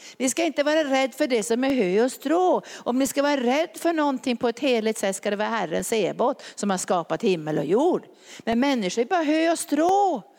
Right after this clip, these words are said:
Det är bara hö och strå. Tänk på det. Jag hörde, jag såg en film, en knäpp film en gång, så sa, var någon som skulle vara rädd för att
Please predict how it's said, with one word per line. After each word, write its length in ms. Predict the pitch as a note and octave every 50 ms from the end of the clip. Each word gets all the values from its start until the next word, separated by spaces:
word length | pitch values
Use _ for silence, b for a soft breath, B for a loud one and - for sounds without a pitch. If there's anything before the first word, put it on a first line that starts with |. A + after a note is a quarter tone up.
| B B B B
Det 80 | - D#4+
är 40 |
bara 160 | D#4 D#4+ E4 E4
hö 340 | D#4+ D#4+ E4+ E4+ E4+ E4
och 60 | E4 D#4+
strå. 680 | - - E4+ F4 F4 F4+ F4+ F4+ F4+ F4+ F#4 D4+ G3+ - b b b b b -
Tänk 360 | D#4+ E4 F4 F4+ F4 - -
på 100 | E4+ E4
det. 440 | - E4+ E4+ F4 F4 F4+ E4 B3 E3+ - - _ _ _ _ _ _ _ _ _ _ _ _ _ _ _ _ _ _ _ B B B B B B B B B
Jag 140 | - G#3+ A3+
hörde, 260 | A#3 B3 A#3+ A3+ A3+
jag 260 | A#3 A#3 A3+ A3+ A3
såg 220 | - B3 A#3 A3 A3
en 120 | A3+ A3+
film, 340 | - - A#3 A3+ A3 G#3+ G#3+
en 180 | G3+ F#3+ F#3
knäpp 360 | - - G3+ F3+ F3 - - -
film 340 | - F#3+ F3+ F3 F3 F3+
en 100 | F3+ F3
gång, 240 | E3 E3+ E3+ E3 E3
så 100 | - E3+
sa, 300 | D#3+ - F3 E3 E3 D#3
var 140 | E3 E3+ F3
någon 140 | E3 D#3+ D#3+
som 120 | - D#3+
skulle 160 | D#3 - E3+
vara 160 | E3 E3 D#3+ D3+
rädd 200 | D3+ D#3+ D3+ -
för 140 | - D#3
att 140 | D#3 D3+ B